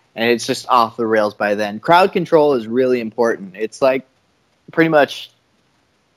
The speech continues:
specifically what comedians do, is just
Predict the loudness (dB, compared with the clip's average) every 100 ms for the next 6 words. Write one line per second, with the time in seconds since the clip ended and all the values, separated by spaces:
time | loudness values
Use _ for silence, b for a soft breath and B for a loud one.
0 | _ -20 -4 -4 0 2 4 4 4 6
1 | 6 4 -2 2 2 2 -2 0 0 -2
2 | -6 -4 -2 -2 -8 b b b -4 -2
3 | 2 4 4 2 -8 -20